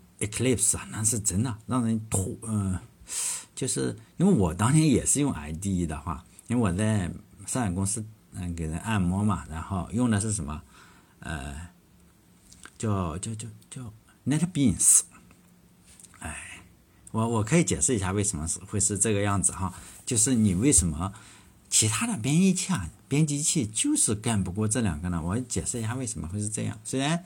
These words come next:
有很多人，呃，网上有很多的就支持 Vim 或者是 Emacs 这两个软件的，说什么功能强大呀，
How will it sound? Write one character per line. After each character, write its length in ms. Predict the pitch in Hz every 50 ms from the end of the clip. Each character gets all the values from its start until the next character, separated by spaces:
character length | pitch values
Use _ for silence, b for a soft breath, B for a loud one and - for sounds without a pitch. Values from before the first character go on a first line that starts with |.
| B B B B B B B B B
有 100 | 147 147
很 180 | - 110 82
多 100 | 87 101
人， 280 | 113 110 104 110 117 113 - B B B B B B B B -
呃， 420 | - 80 76 64 - - - - - - - _ _ - _ _ -
网 180 | 101 90 87
上 100 | 98 123 139
有 80 | 147
很 220 | - - 101 80 76
多 100 | 98 113
的 200 | 117 107 95 85
就 120 | 104 -
支 260 | 98 - - - 139 123
持 200 | - - - 101
Vim 360 | 107 123 139 120 104 90 76
或 180 | - - 107
者 140 | 104 98 101
是 180 | 98 - - -
Emacs 520 | - 85 85 107 120 110 - - - - -
这 120 | - 110
两 160 | 101 85 73
个 60 | 87 98
软 160 | 95 76 67
件 140 | - 92 92
的， 100 | 85 76
说 140 | - 101 101
什 120 | - 104
么 100 | 104 101
功 160 | 101 120 117
能 120 | 113 110 107
强 220 | 107 95 78 82
大 120 | 98 117
呀， 380 | 127 120 110 87 78 73 - -